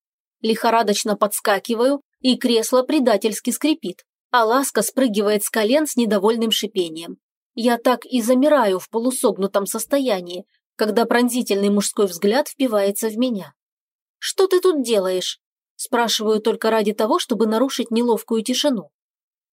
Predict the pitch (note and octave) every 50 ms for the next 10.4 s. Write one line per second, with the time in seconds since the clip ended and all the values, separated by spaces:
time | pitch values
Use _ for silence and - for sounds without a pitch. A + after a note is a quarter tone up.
0 | _ _ - - - - - B3 A#3+ A3+ F#3+ F3+ G#3 A#3+ - _ _ _ _ _
1 | _ _ _ - - - C4 C4 B3+ A3+ G3 A3+ A3+ A3+ - A#3 A3 A#3 A#3 -
2 | - C4 A3 G3+ G3+ G#3 G#3+ G#3 - B3+ A3+ A3+ G3+ E3+ F3+ A3 A#3 A#3+ A#3+ G#3
3 | G3+ F#3 - _ _ _ _ _ _ _ _ _ _ _ _ _ _ _ _ -
4 | B3 B3 C4+ C4 A#3+ - - C#4+ C#4 C#4 D#4+ F#4+ G#4+ F#4+ D#4+ A#3+ - G3+ F3+ F3+
5 | _ _ _ _ _ _ _ _ _ _ _ _ - A#3 A3+ C4 D4 D4 B3 B3+
6 | - A3 G#3+ - B3 A3 F#3+ G#3 G3 G#3 G#3 G#3 - - - - C#4 D4+ E4+ D4
7 | - - F#3+ F#3 - A3 G#3 B3+ B3+ C4 C4 - C#4 B3+ C4 C4+ C4 C4+ C#4 C4+
8 | F4+ F#4 D#4 B3+ A3+ G3+ G3 G3+ G3+ F#3+ F#3+ F3 E3+ A3+ C4+ D4 C#4+ C4 A#3+ B3+
9 | B3 B3+ A#3 G#3 G#3 - C4 D#4 D4+ D4+ C#4+ - - - C4 C4 C4 C4+ A#3 G#3
10 | G#3+ F#3+ F3 - F3 E3+ E3 -